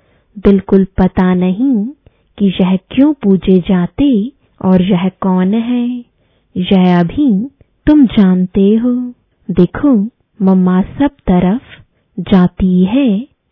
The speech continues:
मत देने के लिए। एक दिन गवर्नमेंट भी इस मात पिता को जान जाएगी, परंतु पिछाड़ी में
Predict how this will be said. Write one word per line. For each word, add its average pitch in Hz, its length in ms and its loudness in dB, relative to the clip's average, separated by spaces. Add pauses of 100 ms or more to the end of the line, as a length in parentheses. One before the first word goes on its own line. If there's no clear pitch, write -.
(200)
मत 190 300 2
देने 190 460 4
के 208 200 2
लिए। 214 420 0 (800)
एक 180 140 2
दिन 240 380 2 (420)
गवर्नमेंट 180 800 2
भी 220 440 0 (460)
इस 202 240 2
मात 196 400 4
पिता 180 440 0
को 233 360 0 (300)
जान 190 440 4
जाएगी, 208 840 2 (480)
परंतु 185 380 4
पिछाड़ी 180 720 0
में 220 360 0